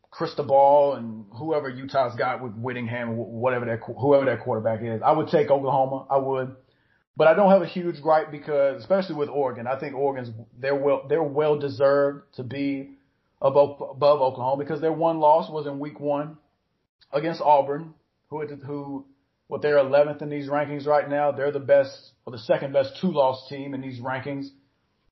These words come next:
And Oregon's, they're, they're well deserved to be in these rankings. I think at this point they're the best team in the Pac-twelve.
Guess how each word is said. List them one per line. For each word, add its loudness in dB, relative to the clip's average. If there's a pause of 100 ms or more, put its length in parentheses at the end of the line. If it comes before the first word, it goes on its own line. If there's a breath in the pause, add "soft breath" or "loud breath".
(720)
And 0 (800)
Oregon's, 0
they're, -2
they're 0
well 4
deserved 0
to -10
be -8
in -2
these -6
rankings. 0
I 2
think -4
at -6
this -4
point 0
they're -4
the -4
best 2
team -4
in -4
the -8
Pac-twelve. 4